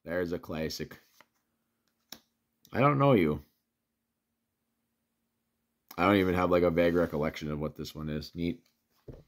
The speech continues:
Goes to titties. Is neat.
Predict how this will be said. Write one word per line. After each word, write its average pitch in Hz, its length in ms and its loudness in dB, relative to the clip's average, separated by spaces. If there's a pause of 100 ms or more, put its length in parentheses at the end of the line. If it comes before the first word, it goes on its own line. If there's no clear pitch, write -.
(1400)
Goes 90 220 2
to 82 80 -4
titties. 80 380 0 (260)
Is 92 200 2
neat. 80 280 -2